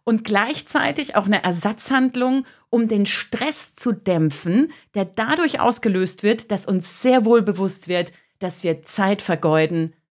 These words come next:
indem wir in diesem Meeting sitzen und das Ganze auch noch Arbeiten nennen.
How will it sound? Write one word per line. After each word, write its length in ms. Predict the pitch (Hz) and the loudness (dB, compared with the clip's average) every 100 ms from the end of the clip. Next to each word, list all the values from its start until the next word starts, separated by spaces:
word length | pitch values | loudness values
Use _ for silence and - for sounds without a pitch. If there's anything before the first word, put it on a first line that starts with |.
| _ _ | _ _
indem 280 | 156 160 151 | -4 0 0
wir 80 | |
in 100 | 156 | 0
diesem 320 | 147 143 147 156 | -2 2 2 4
Meeting 400 | 190 196 170 156 | 2 2 0 0
sitzen 480 | 156 143 - 151 | 0 -2 0 0
und 200 | 147 139 | 2 0
das 220 | 139 - - | -2 -4 0
Ganze 440 | 139 143 147 - | 2 2 -2 -4
auch 180 | 127 - | -6 -4
noch 280 | 143 143 - - | -4 -4 -8 -8
Arbeiten 960 | 139 139 143 143 131 131 139 123 143 | -6 -4 -2 -2 -2 -2 -4 -4 -2
nennen. 420 | 135 135 135 92 | 0 0 -4 -6